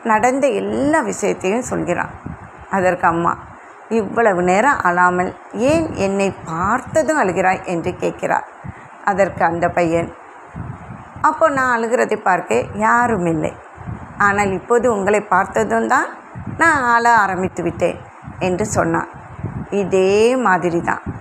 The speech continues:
நமக்கு ஆறுதல் சொல்ல ஒரு கூட்டம் இருக்கும் வரை நமக்கு அது பிரச்சனை,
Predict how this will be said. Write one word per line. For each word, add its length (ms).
நமக்கு 380
ஆறுதல் 560
சொல்ல 180
ஒரு 220
கூட்டம் 420
இருக்கும் 560
வரை 280
நமக்கு 500
அது 220
பிரச்சனை, 480